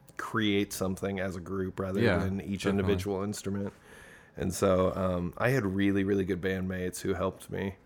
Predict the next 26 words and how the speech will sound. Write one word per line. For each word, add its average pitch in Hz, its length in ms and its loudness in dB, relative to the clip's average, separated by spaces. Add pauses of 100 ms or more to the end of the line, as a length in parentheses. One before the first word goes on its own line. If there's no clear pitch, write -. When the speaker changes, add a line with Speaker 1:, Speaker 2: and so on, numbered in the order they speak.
(120)
Speaker 2:
Yeah, 92 300 2 (120)
that's 101 200 -6
Speaker 1:
So 101 80 -8
Speaker 2:
good. 90 160 0 (160)
That's 92 160 -6
good 107 100 -2
to 87 80 2
have. 85 380 0 (200)
Speaker 1:
Yeah. 95 200 4
Speaker 2:
Um, 87 240 -2
how's 123 300 4
the, 123 200 4
how's 113 220 2
the 107 80 0
writing 90 300 4
process 87 420 -2
for - 100 -10
you 87 160 -2
guys 85 300 0
in, 82 360 -4
in 87 140 -2
Wasting 85 380 -2
Daylight 80 500 -2
as 78 140 -4
far 82 240 -2
as, 80 280 -6